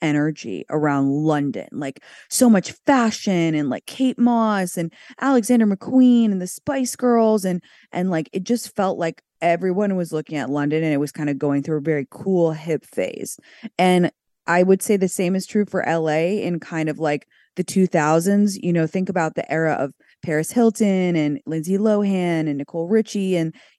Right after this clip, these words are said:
it was just the time, like, it was, you know, Entourage. And I just feel like maybe L A is not in its time right now, but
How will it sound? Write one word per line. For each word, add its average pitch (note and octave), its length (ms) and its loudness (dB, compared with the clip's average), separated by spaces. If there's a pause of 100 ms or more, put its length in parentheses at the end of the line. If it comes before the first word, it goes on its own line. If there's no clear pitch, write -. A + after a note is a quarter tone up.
(160)
it - 80 -2
was F3+ 160 -4
just A3 200 -6
the F3+ 60 -6
time, A2+ 540 -8
like, F2+ 180 -8
it D#3 60 -4
was, C#3 280 -6
you - 120 -2
know, A#2 180 -2
Entourage. F3 800 4
And E3 160 -4
I D#3+ 80 -2
just - 240 -12
feel F#3 160 -2
like D#3 240 -2
maybe D3+ 340 -2
L C3 180 -2
A C3 120 -4
is C3 160 -6
not B2 300 -6 (420)
in C#3 160 0
its - 160 -6
time G2 280 -8
right F#2+ 120 -4
now, D#2+ 180 -8
but G#3+ 200 0